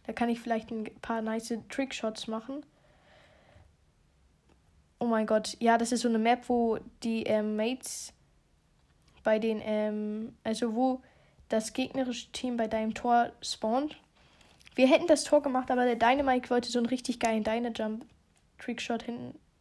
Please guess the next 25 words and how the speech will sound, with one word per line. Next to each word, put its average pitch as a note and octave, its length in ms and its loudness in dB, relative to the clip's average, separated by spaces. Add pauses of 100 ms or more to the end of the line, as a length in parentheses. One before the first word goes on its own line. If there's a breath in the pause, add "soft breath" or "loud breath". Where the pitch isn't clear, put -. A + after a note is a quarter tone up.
kriegen. C4+ 380 -8 (960 soft breath)
Und A3+ 120 -2
die A#3+ 80 -2
Gegner A#3 340 -4
machen A3+ 220 -6
das A3 160 -8
Tor. A3+ 360 -6 (1700 soft breath)
Ja. G#3 340 -6
<clears throat> - 120 -16 (1200 loud breath)
Die A#3 80 -2
Gegner, C#4 400 4
also B3+ 180 2
ich - 260 0
bin C#4 120 -4
erstmal B3+ 360 0
mit A#3 140 -2
einem A3 240 2
Jean C4+ 300 -2
und A#3 80 -2
einem A3 160 0
Dynamite, D4 680 -2
mit A#3 120 -2
einem A3+ 120 -2
Coach C#4 360 -4
Mike C4+ 260 -6